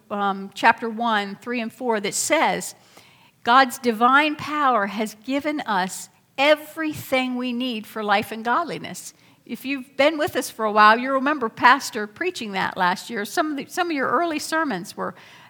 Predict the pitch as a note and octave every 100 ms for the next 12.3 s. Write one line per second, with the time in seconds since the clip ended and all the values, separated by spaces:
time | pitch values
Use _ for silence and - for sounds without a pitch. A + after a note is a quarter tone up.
0 | - G#3+ - A3+ A#3+ - A3+ A#3 - A3+
1 | G3 G3 F#3 - - G#3+ - - F3 -
2 | - _ C4+ C4 A3+ _ - C4+ C#4 -
3 | A#3+ B3+ C#4 C#4 D4+ B3+ B3+ A#3+ G#3 B3+
4 | B3+ A#3+ - A#3+ C4+ C4+ B3+ A#3+ A#3+ A#3+
5 | - G#3+ G#3+ A3 G#3+ A3 A#3 G#3+ G3+ F#3+
6 | - - - - C#4+ D4 C#4+ C4 A#3 B3+
7 | D4 E4+ E4+ D4 B3+ G#3+ A3 A#3 C4+ C#4
8 | C#4 A3+ F3 F3 - _ _ _ - C4
9 | - - E4+ E4+ F4+ - B3 F#3+ - -
10 | _ _ _ - A#3 A#3 B3 D#4+ G#3+ G3+
11 | G#3 - _ A3 G#3+ A3 A#3 A#3+ A#3+ E4
12 | - - -